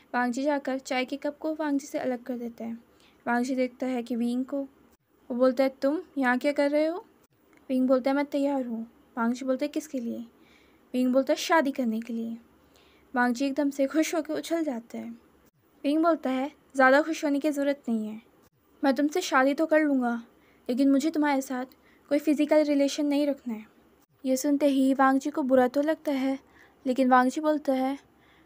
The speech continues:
"ओ माय लवली ओमेगा, मुझे भी इस तरह से कोई रिलेशनशिप नहीं रखना है जिसमें कि लव ना हो। लव मेरी तरफ से तो है, पर तुम्हारी तरफ से नहीं है। मैं इंतज़ार करूँगा तुम्हारा।"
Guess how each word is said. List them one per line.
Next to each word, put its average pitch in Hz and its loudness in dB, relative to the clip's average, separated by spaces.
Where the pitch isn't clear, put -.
"ओ 294 6
माय 302 8
लवली 240 2
ओमेगा, 240 0
मुझे 262 4
भी 330 4
इस 339 -4
तरह 349 4
से 269 0
कोई 262 6
रिलेशनशिप 311 2
नहीं 247 2
रखना 269 -2
है 226 -8
जिसमें 269 2
कि 294 0
लव 262 4
ना 247 0
हो। 233 -6
लव 254 6
मेरी 254 2
तरफ 311 2
से - -6
तो 330 -4
है, 285 -2
पर 285 -6
तुम्हारी 320 -2
तरफ 339 0
से - -10
नहीं 294 -2
है। 285 -6
मैं 359 0
इंतज़ार 311 2
करूँगा 254 -4
तुम्हारा।" 320 -6